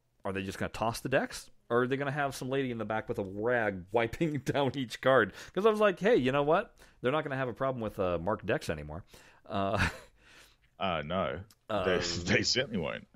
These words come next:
Speaker 1: You know, a-, at the craps table, when new shooter comes out, new shooter gets new dice. You're not throwing the same dice that the, uh, past shooter shot with.
Speaker 2: Oh, yeah.
Speaker 1: Um, chips are going to regularly be cleaned. And that's another one. I was like, "Man."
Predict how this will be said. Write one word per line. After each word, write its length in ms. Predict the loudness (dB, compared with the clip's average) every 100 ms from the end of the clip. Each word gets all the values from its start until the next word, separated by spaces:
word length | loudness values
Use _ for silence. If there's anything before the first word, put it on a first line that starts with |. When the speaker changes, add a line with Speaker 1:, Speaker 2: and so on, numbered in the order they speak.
| _ -20 -20 _
Speaker 1:
You 100 | 0
know, 220 | 2 0
a-, 200 | -2 -2
at 120 | -4 -4
the 60 |
craps 260 | 0 -2 0
table, 320 | 2 4 4
when 500 | 2 -2 -2 -4 -6 -6
new 180 | -4 -2
shooter 280 | 0 0
comes 260 | 0 -2 0
out, 180 | 0 0
new 120 | -4
shooter 260 | -4 -2 -2
gets 200 | -4 -6
new 100 | -2
dice. 300 | -2 -2 -8 -16 -20 _ -12
You're 120 | -6
not 140 | -6 -2
throwing 200 | -4 -2
the 40 |
same 220 | -2 -2
dice 260 | 0 -2 -4
that 100 | -6
the, 140 | -2 -2
uh, 100 | -4 -10 _ _ _ _ _ -2
past 240 | -2 -2
shooter 320 | -4 -6 -8 -14 -6
shot 340 | -2 -2 -2
with. 240 | -4 -4 -6 -18 -18 -4
Speaker 2:
Oh, 160 | 4 4
yeah. 320 | 4 0 0 -6 _ -2
Speaker 1:
Um, 720 | 0 2 0 -2 -4 -6 -4
chips 400 | 0 0 2 0
are 80 | 2
going 200 | 0 0
to 120 | 0
regularly 520 | 4 4 4 2 2
be 300 | 0 0 -2
cleaned. 480 | -4 -2 -2 -4 -10 -14 -6
And 320 | -2 4 6
that's 160 | 8 8
another 220 | 8 6
one. 100 | 2
I 20 |
was 120 | -4 -10
like, 180 | -12
"Man." 340 | -14 -10 -10